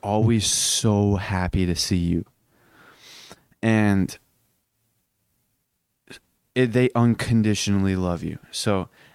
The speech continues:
every single time you see your dog, they always get so excited to see you. And that's why we love our dogs. That's why I love our pets, because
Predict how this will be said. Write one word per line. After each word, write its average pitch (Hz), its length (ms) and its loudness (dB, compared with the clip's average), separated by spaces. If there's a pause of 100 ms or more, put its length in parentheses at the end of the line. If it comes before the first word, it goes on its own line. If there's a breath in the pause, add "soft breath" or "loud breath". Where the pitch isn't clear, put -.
(120)
every 123 320 0
single 127 340 2
time 110 560 0 (180)
you 110 220 0
see 110 240 0
your 107 220 2
dog, 95 460 -2 (500 soft breath)
they 104 140 -2
always 113 420 2
get 104 160 0
so 120 480 0
excited 98 440 -2
to - 80 -16
see - 220 -4
you. 87 120 -2 (520 loud breath)
And 107 80 0
that's 117 160 0
why 113 100 2
we 104 120 0
love 101 280 -2
our 92 120 0
dogs. 85 400 -6
That's 95 240 -4
why 113 80 2
I 107 40 2
love 95 300 0
our 92 100 0
pets, - 540 -6 (380 soft breath)
because 110 440 0